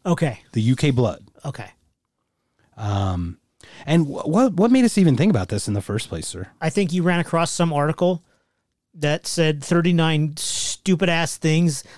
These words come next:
Speaker 1: that the Queen of England owns. And
Speaker 2: That
Speaker 1: we
Speaker 2: would be
Speaker 1: read it,
Speaker 2: correct.
Speaker 1: uh, we read it, like, a month ago.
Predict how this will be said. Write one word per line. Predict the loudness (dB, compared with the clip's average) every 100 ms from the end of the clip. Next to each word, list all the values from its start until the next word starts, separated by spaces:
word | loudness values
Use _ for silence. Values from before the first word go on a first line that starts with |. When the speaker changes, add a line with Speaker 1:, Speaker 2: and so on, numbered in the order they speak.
| -4
Speaker 1:
that | -4
the | -4
Queen | 0 2 2
of | 0
England | -2 0 0
owns. | 0 0 0 -2 -8 -12 _ _ _ _ -20 -20 _ -2
And | 2
Speaker 2:
That |
Speaker 1:
we | 4
Speaker 2:
would |
be | 2
Speaker 1:
read | 2
it, | 0 0
Speaker 2:
correct. |
Speaker 1:
uh, | -2 2
we | 2
read | 4 0
it, | 0
like, | -4 0
a | 2
month | 2 2 0
ago. | 2 2 2